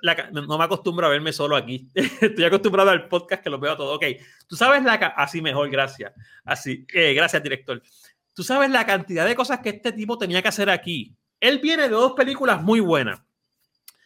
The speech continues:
Todo lo otro que tiró D C en su universo. Algunas buenas, algunas meme, qué sé yo. Él tiene que recuperar ese espacio, arreglarlo,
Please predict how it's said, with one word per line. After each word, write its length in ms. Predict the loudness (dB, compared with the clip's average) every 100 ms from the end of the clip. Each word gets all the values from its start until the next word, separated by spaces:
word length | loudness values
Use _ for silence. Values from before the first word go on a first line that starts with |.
| _ _
Todo 240 | 2 6 6
lo 100 | 6
otro 200 | 4 2
que 100 | -2
tiró 220 | 0 0
D 100 | 0
C 380 | -2 -4 -4 -10 _ _ _ -4
en 160 | -2 -2
su 380 | -2 -2 -2
universo. 680 | -2 0 2 2 0 -10 -16 _ _ _
Algunas 360 | -8 -6 -6 -4
buenas, 520 | 0 0 2 0 -2 -14
algunas 360 | -8 -6 -6 -6
meme, 500 | -2 0 0 -2 -8 _ _ _
qué 120 | -12
sé 140 | -6 -6
yo. 100 | -6 _ _ _ _ _ _
Él 180 | -4 -2
tiene 260 | 0 0
que 120 | 0 0
recuperar 720 | -2 0 0 2 4 4 4
ese 140 | 0
espacio, 760 | -2 0 2 2 -4 -10 -10 _ _ _ _
arreglarlo, 1120 | 0 0 2 2 4 4 4 2 2 0 0